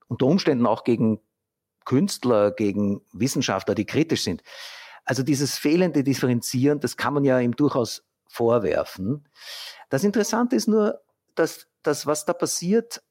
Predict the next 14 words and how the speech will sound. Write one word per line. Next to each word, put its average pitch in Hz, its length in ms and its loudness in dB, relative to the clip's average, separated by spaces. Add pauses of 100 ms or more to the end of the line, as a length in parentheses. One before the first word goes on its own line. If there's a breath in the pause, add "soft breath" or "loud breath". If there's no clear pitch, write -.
einem, 156 580 0
<laughs> - 40 -20
einem, 139 680 0
einem, 127 400 0
einem, 123 480 -2
äh, 123 560 -4 (300 loud breath)
Drama 127 600 0 (180)
des, - 220 -4
der - 80 0
Missverständnisse, 135 1040 -2 (460)
äh, - 320 -4
gleicht, - 640 -4
ja? 120 300 -2 (380 loud breath)
Also, 123 640 0